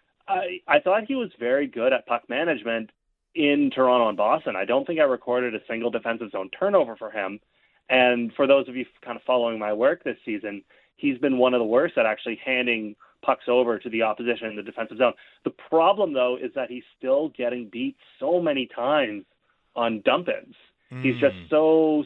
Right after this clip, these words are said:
Speaker 1: slow. He's beaten to the corner, and he's not, he's not a good, he's not good enough with the, with his stick or his body to kind of separate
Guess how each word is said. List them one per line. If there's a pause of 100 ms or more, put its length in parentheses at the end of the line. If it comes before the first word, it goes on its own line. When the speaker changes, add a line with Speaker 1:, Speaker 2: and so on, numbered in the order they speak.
Speaker 1:
slow.
He's
beaten
to
the
corner, (120)
and
he's
not, (500)
he's
not
a
good, (100)
he's
not
good
enough
with
the,
with
his (140)
stick
or
his
body
to
kind
of
separate